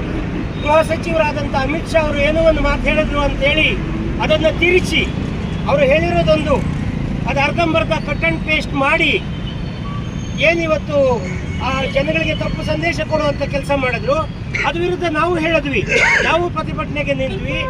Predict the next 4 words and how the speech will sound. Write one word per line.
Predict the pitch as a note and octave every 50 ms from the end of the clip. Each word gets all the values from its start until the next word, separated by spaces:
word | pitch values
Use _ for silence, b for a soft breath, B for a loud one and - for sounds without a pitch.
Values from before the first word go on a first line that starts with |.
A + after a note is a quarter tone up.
| C5 C5+ - - - - -
ನಾವು | A3 B3 D#4 F4 F4+ F4
ಹೇಳಿದ್ವಿ. | D#4+ C#4 C#4+ C#4 C#4 B3 A3+ A3 A#3+ C4+ D#4 D#4+ - - - - - - -
ಅಂಬೇಡ್ಕರ್ಗೆ | - B3+ C4 D4 D#4 D#4+ - - D#4 D4 C#4+ C#4 C#4
ಅವಮಾನಿಸಿದ್ದು | C4+ B3+ C4 C#4 D4 D4+ D4 C#4+ C#4 C4+ C4 C4+ - - D#4+